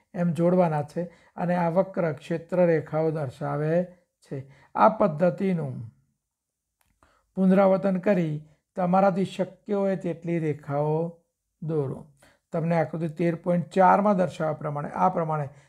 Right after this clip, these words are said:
આપણને ક્ષેત્ર રેખાઓ જોવા મળે છે. ક્ષેત્ર રેખા પર ગતિ કરતા કરતા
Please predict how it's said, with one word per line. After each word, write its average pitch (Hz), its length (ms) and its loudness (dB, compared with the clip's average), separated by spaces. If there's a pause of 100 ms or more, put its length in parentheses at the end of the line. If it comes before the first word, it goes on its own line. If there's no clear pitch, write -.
(160)
આપણને 170 340 -6
ક્ષેત્ર 160 480 -2
રેખાઓ 175 540 2 (300)
જોવા 156 380 -2
મળે 143 500 -2 (380)
છે. - 200 -14 (1800)
ક્ષેત્ર 214 400 4
રેખા 202 260 2
પર 190 180 0
ગતિ 165 300 -4
કરતા 180 480 -2
કરતા 156 640 -6